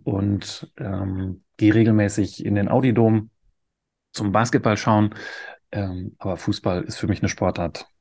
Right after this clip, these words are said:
die überhaupt keine, äh, Begeisterung auslöst. Und auch wenn mir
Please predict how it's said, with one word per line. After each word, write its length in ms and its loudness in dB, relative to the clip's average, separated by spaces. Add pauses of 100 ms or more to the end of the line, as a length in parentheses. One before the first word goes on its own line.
(120)
die 800 -8 (880)
überhaupt 580 2
keine, 420 2 (760)
äh, 340 -2 (1000)
Begeisterung 520 0
auslöst. 560 0
Und 240 2
auch 160 4
wenn 160 6
mir 300 6